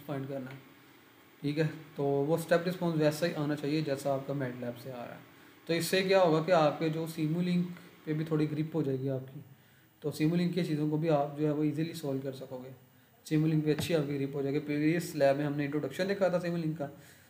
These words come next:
तो अगर किसी को Simulink use करना नहीं आता तो वो मेरी previous video देख सकता है। ठीक है, control system की लैब थ्री है, तो आप उसको search करके जो है वो देख सकते हो मेरी playlist में जाके, तो वहाँ से आप introduction देख लें Simulink का।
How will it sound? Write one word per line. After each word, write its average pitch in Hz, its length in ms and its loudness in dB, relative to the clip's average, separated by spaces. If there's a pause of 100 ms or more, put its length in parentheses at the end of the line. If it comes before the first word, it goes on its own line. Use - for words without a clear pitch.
(100)
तो - 60 -16
अगर 160 200 2
किसी 165 200 -4
को 170 100 -2
Simulink 165 380 -2
use 151 260 -2
करना 143 260 -2
नहीं 180 120 -4
आता 160 220 -2
तो 147 100 -6
वो 147 140 -6
मेरी 143 220 -2
previous 156 420 -6
video 143 220 -4
देख 131 160 -4
सकता 165 300 -4
है। 160 160 -6
ठीक 131 220 -8
है, 139 80 -2
control 139 300 -6
system 139 320 -8
की 139 80 -6
लैब 131 300 -6
थ्री 147 220 -10
है, 143 140 -4 (720)
तो 127 240 -2
आप 131 200 -2
उसको 143 220 -8
search 135 220 -4
करके 139 320 -4
जो 135 100 -2
है 131 80 0
वो 127 120 -6
देख 127 180 -6
सकते 160 260 -2
हो 160 60 2
मेरी 147 200 -2
playlist 139 420 -6
में 135 260 -8
जाके, 123 300 -8 (640)
तो 139 80 -2
वहाँ 135 180 2
से 147 100 -2
आप 151 140 -2
introduction 139 480 -2
देख 131 240 -4
लें 170 100 -2
Simulink 170 460 -2
का। 170 60 -2